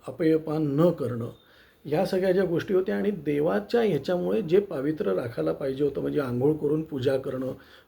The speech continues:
मंत्रोच्चार, शुद्ध मंत्रोच्चार, अ, कमीत कमी, अ, अभद्र भाषा बोलणं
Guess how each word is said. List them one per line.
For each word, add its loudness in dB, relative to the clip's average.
मंत्रोच्चार, 0
शुद्ध -2
मंत्रोच्चार, 0
अ, -4
कमीत 4
कमी, -2
अ, -6
अभद्र 6
भाषा 0
बोलणं -4